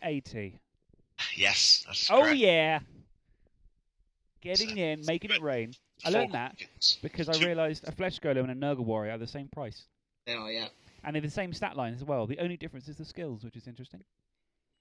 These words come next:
Speaker 1: One of them
Speaker 2: Well,
Speaker 1: has Stand Firm, one of them has, um, Foul Appearance, Disturbing Presence. And they both have
Speaker 2: and
Speaker 1: Regeneration. And Nurgle's Rock, but no one ever uses that.
Speaker 2: That's true.
Speaker 1: <laughs> So
Speaker 2: Okay, five. We are currently tied, Alex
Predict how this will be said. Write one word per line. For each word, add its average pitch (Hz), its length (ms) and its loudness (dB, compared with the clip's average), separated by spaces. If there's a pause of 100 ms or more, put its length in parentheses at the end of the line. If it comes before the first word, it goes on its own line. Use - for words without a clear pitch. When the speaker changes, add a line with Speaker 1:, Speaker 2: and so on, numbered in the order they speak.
(600)
Speaker 1:
One 165 120 -2
of 156 60 -4
them 127 60 2
Speaker 2:
Well, 127 100 6
Speaker 1:
has 139 60 -6
Stand 151 300 -2
Firm, 156 220 -4
one 151 100 -6
of 147 80 -8
them 139 80 -12
has, 139 300 -8
um, 147 320 -4
Foul 143 160 -8
Appearance, 139 280 -10
Disturbing 151 280 -12
Presence. 143 320 -16 (1300)
And 127 100 -6
they 120 60 0
both 117 80 -2
have 110 80 -16
Speaker 2:
and 110 100 2
Speaker 1:
Regeneration. - 400 -4 (1800)
And 151 100 -4
Nurgle's 113 220 0
Rock, 107 180 -4
but 120 120 -6
no 110 80 -4
one 101 220 -8
ever 98 140 -4
uses 98 260 -6
that. 95 140 -8 (540)
Speaker 2:
That's - 280 -2
true. - 180 -8
Speaker 1:
<laughs> - 480 -10 (220)
So 170 140 4
Speaker 2:
Okay, 165 180 6 (340)
five. 120 600 -2
We 107 80 -2
are 107 80 0
currently 131 580 4 (180)
tied, 123 440 2
Alex - 560 2